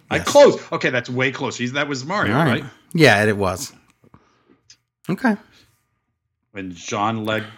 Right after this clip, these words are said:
Speaker 1: Legato. <laughs>
Speaker 2: Leguizamo?
Speaker 1: I'm not even gonna try. Yes, he was the
Speaker 2: Oh.
Speaker 1: other. He was War-, not
Speaker 2: Oh, yeah, he
Speaker 1: Wario,
Speaker 2: was
Speaker 1: uh, Lu-,
Speaker 2: Luigi.
Speaker 1: Luigi.
Speaker 2: That's right. He was <laughs> Wario. I don't think so.
Speaker 1: Ah, what's it gonna do?
Speaker 2: Yes. Is that how he talks?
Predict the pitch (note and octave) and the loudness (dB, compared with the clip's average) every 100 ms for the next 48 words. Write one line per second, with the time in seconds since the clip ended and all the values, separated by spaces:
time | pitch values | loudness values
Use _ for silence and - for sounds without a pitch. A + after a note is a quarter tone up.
0 | _ _ _ _ _ _ _ _ - G2 | _ _ _ _ _ _ _ _ -16 -10
1 | F#2+ F#2+ G2+ G#2+ G#2 - - - - - | -4 -2 0 -2 -6 -12 -20 -20 -20 -18
2 | - - - A2+ A#2+ A2+ B2 E3 C4 D#4 | -18 -12 -2 2 4 4 6 8 8 6
3 | - B2+ G#2+ A2+ G#2 F#2 F#2 F2+ F2 - | 2 -2 -2 -2 -2 -4 -10 -12 -16 -20
4 | _ G2+ - - - - G#2 G2+ G2+ A2 | _ -2 0 -2 -4 -6 -2 -2 0 4
5 | A2+ G#2+ F2+ G2+ G2 F#2 - F2+ _ _ | 4 4 0 -2 -4 -4 -8 -16 _ _
6 | - B2 G2+ F2 - F#2 - F3+ E4+ - | 0 2 2 0 -10 -6 6 8 8 8
7 | D#3+ D3+ C3+ D3+ G3 A#3 G#2+ G2 - G#2 | 6 4 4 8 8 6 2 -2 -4 -8
8 | - D#3 A2 - - - G#3+ B3 D3 C#3+ | -6 -6 -8 -10 0 8 10 10 6 4
9 | - - - - - - - A2 - - | 6 6 6 4 4 2 2 -4 -6 -14
10 | - - - C3+ C3 A2 G2+ - E2 E2 | -14 -6 2 4 4 2 -2 -4 -8 -10
11 | - A#4 A#4+ G#4+ F#4 D#4+ D#4 C4+ C#4 B3+ | 2 6 6 4 -4 -4 -6 -6 -4 -4
12 | A3+ D4 A3+ E3 D#3+ _ - - F#2+ - | -2 -4 -4 -6 -14 _ -10 -6 -6 -8
13 | - F#2+ - - A#2 E3 E3 A#3 G3+ F3 | -10 -12 -12 -6 4 6 8 8 8 6
14 | G#3 - C#3+ B3+ C4+ - - | 2 6 6 6 2 -2 -8